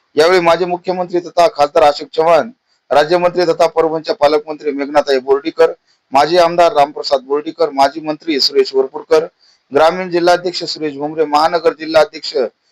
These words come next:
शिवाजी भरोसे यांच्यासह प्रमुख पदाधिकारी यांची उपस्थिती होती. यावेळी शेलूचे माजी नगराध्यक्ष विनोद बोराडे यांनी आजी माजी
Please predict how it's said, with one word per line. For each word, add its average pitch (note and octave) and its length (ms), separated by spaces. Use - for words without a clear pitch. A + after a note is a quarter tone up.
शिवाजी D3+ 360
भरोसे D3+ 380
यांच्यासह D#3+ 520
प्रमुख D3+ 380
पदाधिकारी E3+ 580
यांची D3+ 460
उपस्थिती C3+ 480
होती. A#2 300
यावेळी F3+ 400
शेलूचे F3 720
माजी D#3 320
नगराध्यक्ष E3 640
विनोद D#3 260
बोराडे D#3 380
यांनी D3+ 220
आजी D#3+ 280
माजी D#3+ 400